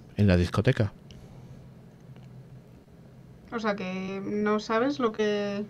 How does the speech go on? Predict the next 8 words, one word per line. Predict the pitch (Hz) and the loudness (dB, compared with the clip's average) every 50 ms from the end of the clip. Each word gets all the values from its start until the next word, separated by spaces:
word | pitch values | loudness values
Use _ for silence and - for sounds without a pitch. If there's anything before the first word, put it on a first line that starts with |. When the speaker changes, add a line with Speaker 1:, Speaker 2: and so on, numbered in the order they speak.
| - - | -8 -10
Speaker 2:
hizo | 240 - 233 220 214 | -8 -4 -4 -4 0
tu | 220 220 | 0 2
amiga | 214 226 226 233 220 | 2 4 4 4 4
cuando | 214 214 202 190 | 4 2 0 -2
os | - | -4
separasteis, | 208 196 - 185 185 185 - - 185 214 | -4 -4 -2 -2 -2 -4 -6 -8 -8 -6
¿verdad? | 202 190 202 233 240 - - - - - - - - - - - - - - - - - - - - - - - - - - - - - - - - | -6 -6 -6 -6 -10 -10 -16 -20 -20 -20 -20 -20 -20 -20 -20 -20 -20 -20 -20 -20 -20 -20 -20 -20 -20 -20 -20 -18 -18 -18 -18 -18 -18 -18 -18 -10 -2
Speaker 1:
No, | 90 85 82 85 90 90 85 80 78 85 - | 0 2 4 6 6 6 6 4 2 0 -2